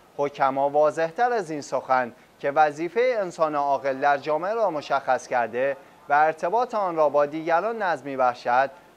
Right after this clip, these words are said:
پیدا نکردند.» آیت الله العظما النجفی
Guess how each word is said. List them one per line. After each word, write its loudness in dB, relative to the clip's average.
پیدا -4
نکردند.» -2
آیت -2
الله 2
العظما -2
النجفی -4